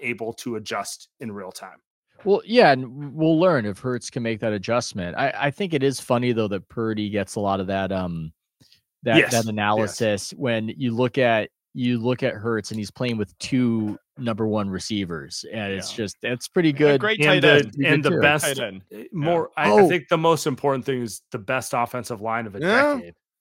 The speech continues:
Speaker 3: Yeah, he does
Speaker 1: Like,
Speaker 3: have a great
Speaker 1: like,
Speaker 3: O-line.
Speaker 2: Okay.
Speaker 1: the skill,
Speaker 2: Ye-
Speaker 1: like, skill guys are overrated. Like, give a quarterback an extra second, and they all look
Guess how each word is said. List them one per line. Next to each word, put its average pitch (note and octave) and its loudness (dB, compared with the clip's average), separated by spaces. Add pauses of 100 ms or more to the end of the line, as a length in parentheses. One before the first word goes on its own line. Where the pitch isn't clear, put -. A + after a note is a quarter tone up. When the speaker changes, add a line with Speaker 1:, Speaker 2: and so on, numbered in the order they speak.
Speaker 3:
Yeah, F3+ -4
he G3+ 0
does F#3 0
Speaker 1:
Like, F3 4
Speaker 3:
have F#3 0
a F3+ -10
great E3+ -2
Speaker 1:
like, E3+ 2
Speaker 3:
O-line. F3+ 4 (160)
Speaker 2:
Okay. - -20 (520)
Speaker 1:
the F#3 0
skill, G#3+ 0
Speaker 2:
Ye- F2 -14 (280)
Speaker 1:
like, D#3+ -2
skill - -4
guys A3 0
are C#3 2
overrated. A2 -4
Like, A#2 -8 (240)
give F3 2
a A3 -8
quarterback C3+ -4
an A#2+ -10
extra A#2+ -8
second, B2 -6 (100)
and A#2 -8
they A2+ -8 (180)
all A2+ -2
look F2+ -18